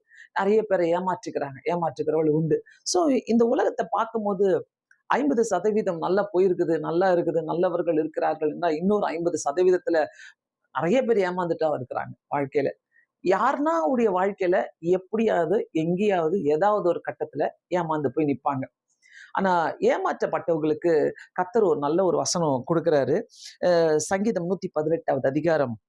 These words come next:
பதிமூணாவது வசனத்துல, "நான் விழும்படி நீ என்னை தள்ளினாய், கர்த்தரோ எனக்கு உதவி செய்தார்." இப்படி நிறைய வாக்குகள் இருக்குது, வாக்குத்தத்தங்கள் இருக்குது. கர்த்தர் என்னைக்குமே நம்ம ஏமாற்றப்பட்டுக்கிறோம்னாக்கா அவர்ட்ட நம்ம சொல்லும் போது அவரை,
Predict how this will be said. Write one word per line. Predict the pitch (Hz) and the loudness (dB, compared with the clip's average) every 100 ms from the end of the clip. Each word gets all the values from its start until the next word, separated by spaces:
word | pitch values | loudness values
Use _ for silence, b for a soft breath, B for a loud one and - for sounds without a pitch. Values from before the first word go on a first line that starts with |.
| _ _ - | _ _ -4
பதிமூணாவது | 175 160 196 269 190 143 | -2 0 0 0 0 -2
வசனத்துல, | - 151 135 135 190 B B - | -4 -6 -2 -2 -2 B B -6
"நான் | 202 190 | -2 0
விழும்படி | 175 160 269 339 285 165 120 127 233 B B - 165 | 2 2 2 2 2 0 0 0 -2 B B -4 0
நீ | 190 254 349 - | 2 2 -2 -2
என்னை | 170 165 147 180 - _ | -2 0 0 0 -4 _
தள்ளினாய், | - 165 180 208 165 135 185 | -4 0 2 2 0 -2 -4
கர்த்தரோ | - 165 - - 202 139 190 - | -4 -6 -4 0 2 2 0 -2
எனக்கு | 147 139 156 | -2 -2 -2
உதவி | 135 147 180 180 | -2 0 2 0
செய்தார்." | - 135 135 139 127 _ | 0 -2 0 -2 -2 _
இப்படி | 185 196 196 | -6 -4 -2
நிறைய | 170 190 285 | -2 0 0
வாக்குகள் | 285 180 - 156 143 | 0 -2 -2 0 0
இருக்குது, | 147 143 | 0 0
வாக்குத்தத்தங்கள் | 127 143 - 143 - 147 143 | 0 -2 -4 -6 -4 0 0
இருக்குது. | 139 147 123 B B | 0 -2 -4 B B
கர்த்தர் | - 226 - 311 | -6 -4 -2 -2
என்னைக்குமே | 180 202 202 214 214 160 - _ b b _ | 0 0 0 -2 -2 -2 -6 _ b b _
நம்ம | 196 190 | -4 0
ஏமாற்றப்பட்டுக்கிறோம்னாக்கா | 165 202 202 190 160 151 170 160 151 151 156 147 - | 2 2 -2 -2 -4 -4 -4 -4 -6 -2 0 0 -2
அவர்ட்ட | 151 151 | -4 -2
நம்ம | 156 151 | -2 0
சொல்லும் | 135 170 190 | 2 2 2
போது | 160 151 156 | 0 0 2
அவரை, | 143 147 | 2 0